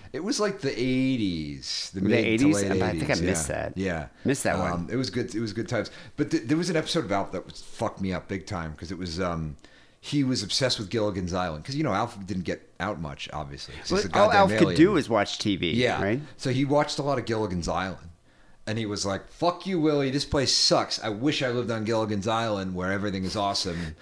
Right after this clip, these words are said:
Speaker 1: and people get knocked out constantly by coconuts and whatever, you know?"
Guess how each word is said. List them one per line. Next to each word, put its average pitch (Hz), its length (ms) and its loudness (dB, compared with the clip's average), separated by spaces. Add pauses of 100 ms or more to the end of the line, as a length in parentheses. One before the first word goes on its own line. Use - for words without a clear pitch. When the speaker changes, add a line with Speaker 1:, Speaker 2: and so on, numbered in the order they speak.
(120)
Speaker 1:
and 85 80 -8
people 95 240 -6
get 90 160 -4
knocked 95 320 -2
out 101 240 0
constantly 85 560 -6
by 78 160 -4
coconuts 85 640 -4
and 82 80 -8
whatever, 85 460 -2 (320)
you 110 120 -2
know?" 101 280 -2